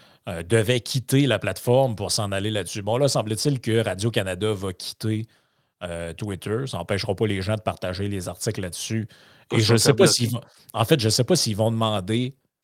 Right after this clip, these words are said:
Speaker 1: à leurs journalistes de ne plus utiliser la plateforme. Ça, ce serait peut-être,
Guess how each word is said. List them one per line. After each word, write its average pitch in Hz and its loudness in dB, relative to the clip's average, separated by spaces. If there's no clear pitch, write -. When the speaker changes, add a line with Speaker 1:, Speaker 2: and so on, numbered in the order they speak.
Speaker 1:
à 85 -6
leurs 98 0
journalistes 107 0
de 92 -4
ne 92 -6
plus 135 -2
utiliser 101 -6
la 90 -4
plateforme. 98 -8
Ça, 110 -6
ce 95 -6
serait 87 -6
peut-être, 101 0